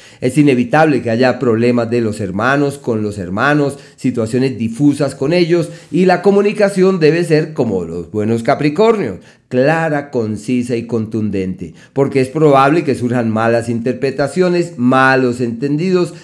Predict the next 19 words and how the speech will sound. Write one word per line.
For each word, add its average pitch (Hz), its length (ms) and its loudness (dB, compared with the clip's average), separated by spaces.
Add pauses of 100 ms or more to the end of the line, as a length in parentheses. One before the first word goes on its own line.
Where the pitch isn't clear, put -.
(180)
tergiversaciones 151 1300 2 (180)
y 135 120 -2
situaciones 135 580 0
descontroladas 131 960 0
que 117 120 -6
terminan 117 400 -2
convirtiéndose 120 840 -2
en 107 120 -2
fuente 143 540 -2 (220)
de 117 160 0
toda 131 300 0
una 127 280 2
serie 127 280 -2
de, 104 360 -2 (240)
eh, 104 220 -10
complejidades. 104 1160 -4 (1080)
En 113 120 -2
el 113 140 -2
plano 123 1000 0